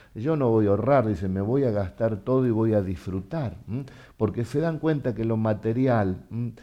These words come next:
Eh, di-, como dice la Biblia, las riquezas pueden, eh, formarse en ellas alas como la del águila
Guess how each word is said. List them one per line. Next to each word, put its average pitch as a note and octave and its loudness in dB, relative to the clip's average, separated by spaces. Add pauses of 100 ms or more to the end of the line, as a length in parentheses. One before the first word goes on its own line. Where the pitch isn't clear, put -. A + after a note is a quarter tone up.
(260)
Eh, G#2+ 4
di-, A#2 -2
como A2 -2
dice C3 -2
la A#2+ 2
Biblia, B2 2
las A2 0
riquezas B2 -2
pueden, A#2 2 (280)
eh, G#2 -2
formarse A#2 0
en A2+ 0
ellas A#2+ -2
alas C#3 6
como G#2 -2
la G#2 2
del A2 2
águila G#2+ 0